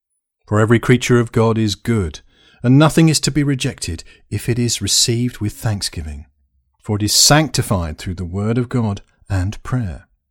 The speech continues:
If you instruct the brothers of these things, you will be a good servant of Christ Jesus, nourished in the words of the faith and of the good doctrine which you have followed. But refuse profane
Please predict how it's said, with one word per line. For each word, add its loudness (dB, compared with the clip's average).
If -4
you 8
instruct 2
the 0
brothers 4
of -6
these -4
things, -4
you 0
will 2
be 0
a 0
good 6
servant 0
of -10
Christ -2
Jesus, -8
nourished 4
in 2
the 2
words 2
of -4
the -2
faith -6
and 2
of 0
the 0
good 2
doctrine -4
which -8
you 0
have -6
followed. -8
But 0
refuse 4
profane 2